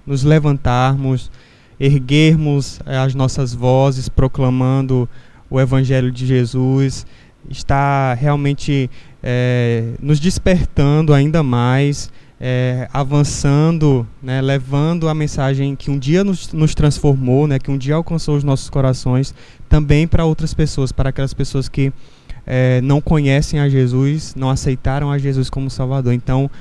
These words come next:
é, que nós possamos, como igreja, como juventude, nos, é, levantarmos e estarmos aí à disposição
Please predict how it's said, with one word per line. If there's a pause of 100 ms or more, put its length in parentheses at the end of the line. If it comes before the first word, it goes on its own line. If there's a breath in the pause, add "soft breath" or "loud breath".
(420 loud breath)
é,
que
nós
possamos,
como
igreja,
como
juventude, (360 loud breath)
nos,
é,
levantarmos
e
estarmos
aí
à
disposição